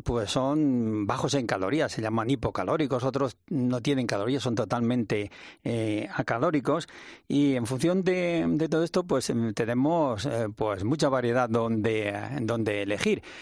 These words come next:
Eh, lógicamente, mm, los que tengan pocas calorías, eh,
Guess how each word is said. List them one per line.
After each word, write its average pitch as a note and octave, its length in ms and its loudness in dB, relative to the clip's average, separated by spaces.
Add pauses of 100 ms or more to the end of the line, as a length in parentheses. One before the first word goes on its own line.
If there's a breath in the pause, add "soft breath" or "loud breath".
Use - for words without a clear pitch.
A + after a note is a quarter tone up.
(220 loud breath)
Eh, C3 260 0
lógicamente, E3 1120 2
mm, A#2+ 720 2
los B2+ 220 2
que B2 680 0
tengan F3 600 2
pocas D#3+ 260 0
calorías, E3 640 2
eh, B2+ 480 2